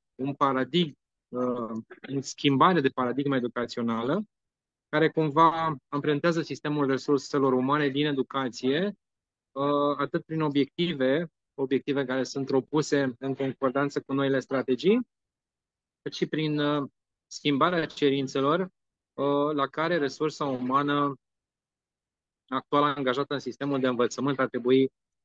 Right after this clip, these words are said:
uh, să se raporteze. Și vin acum, uh, cu discuția cumva, cu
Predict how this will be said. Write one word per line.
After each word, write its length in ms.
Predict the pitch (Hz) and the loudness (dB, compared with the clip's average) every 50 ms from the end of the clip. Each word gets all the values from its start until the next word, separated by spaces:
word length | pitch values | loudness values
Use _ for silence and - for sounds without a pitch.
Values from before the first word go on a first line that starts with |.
| - | -2
uh, 160 | 127 127 127 | 0 0 0
să 140 | 123 - - | 0 -2 -4
se 140 | 127 - 139 | -2 0 0
raporteze. 680 | 127 127 113 - 127 123 - - 131 110 95 98 - - _ _ - | 0 0 0 0 -2 -2 0 0 0 -2 -2 -6 -12 -14 _ _ -12
Și 120 | - - | -12 -6
vin 140 | 127 156 180 | -2 0 0
acum, 240 | 202 - - - 170 | 0 -2 -2 2 2
uh, 540 | 170 156 135 127 - - 135 131 131 127 120 - _ | 4 4 2 0 -4 -6 -4 -2 -2 -2 -4 -6 _
cu 80 | _ 139 | _ -2
discuția 560 | 135 131 123 - - - 165 170 - 160 131 | -2 -2 -2 -4 -4 -6 -6 -2 0 -2 -2
cumva, 340 | - - 131 120 123 135 123 | 0 -2 -2 0 2 2 2
cu 420 | - - - 131 131 127 123 117 | 0 -2 -4 -2 0 0 0 -2